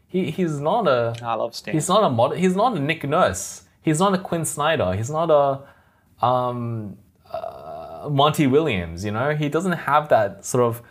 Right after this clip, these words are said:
Speaker 1: forward-thinking approach to the N B A game.
Speaker 2: Look, you're not the only one who has criticized Stan Van Gundy.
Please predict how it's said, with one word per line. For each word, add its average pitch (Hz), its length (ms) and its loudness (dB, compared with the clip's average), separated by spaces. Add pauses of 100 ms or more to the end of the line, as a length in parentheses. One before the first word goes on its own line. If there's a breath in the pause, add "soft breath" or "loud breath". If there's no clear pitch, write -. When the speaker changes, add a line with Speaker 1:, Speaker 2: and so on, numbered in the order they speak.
(120 soft breath)
Speaker 1:
forward-thinking 131 1000 0
approach 113 580 -2
to - 100 -8
the 101 140 -4
N 110 140 -4
B 110 140 -4
A 101 280 -4
game. 104 460 -8 (200)
Speaker 2:
Look, 143 240 4 (140)
you're 147 160 4
not 208 180 2
the 175 60 2
only 185 220 4
one 147 260 2
who 127 100 -2
has 131 240 2
criticized 139 760 2
Stan 123 340 -4
Van 117 260 -4
Gundy. 113 500 -2